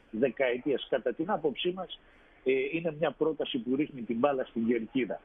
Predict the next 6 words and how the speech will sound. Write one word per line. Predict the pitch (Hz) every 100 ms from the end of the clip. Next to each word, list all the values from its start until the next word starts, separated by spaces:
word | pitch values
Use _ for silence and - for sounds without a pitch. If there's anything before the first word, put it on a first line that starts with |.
| - - - -
Και | 131
αυτό | - 175
γιατί | 151 143 135 117 120
ουσιαστικά | - 120 - 123 175
προσπαθεί | 160 131 - 123 - 156 113
να | 117